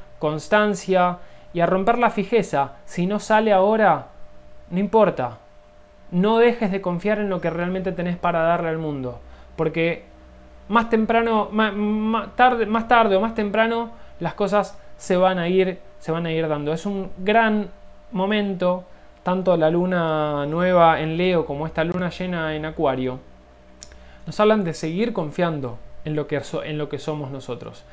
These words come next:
a pesar del contexto, a pesar de, de la incertidumbre. Y esto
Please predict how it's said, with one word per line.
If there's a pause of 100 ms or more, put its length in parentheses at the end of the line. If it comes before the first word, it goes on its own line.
(180)
a
pesar (260)
del
contexto,
a
pesar (280)
de,
de
la
incertidumbre. (960)
Y
esto